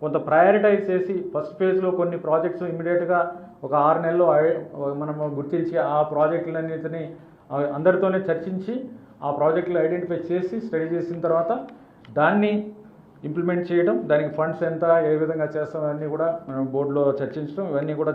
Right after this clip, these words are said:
చే-, పెట్టడం జరుగుతుంది. అలాగే అర్బన్ డిజైన్ గైడ్‌లైన్స్ అంటే ఏది, ఏది చేసినా సరే, for example ఒక ల్యాంప్ పోస్ట్ పెట్టినా సరే, దానికి ఒక ఈ ఇక్కడ ఉన్న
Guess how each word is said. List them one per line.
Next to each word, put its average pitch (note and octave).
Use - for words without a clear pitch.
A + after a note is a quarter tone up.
చే-, C#3
పెట్టడం D3
జరుగుతుంది. D#3+
అలాగే G3+
అర్బన్ F3+
డిజైన్ G#3+
గైడ్‌లైన్స్ E3+
అంటే F#3+
ఏది, F3
ఏది G#3
చేసినా G3+
సరే, E3
for D3+
example F#3+
ఒక E3
ల్యాంప్ D#3
పోస్ట్ G#3
పెట్టినా F#3+
సరే, F#3
దానికి F3+
ఒక D3+
ఈ D3+
ఇక్కడ E3+
ఉన్న G#3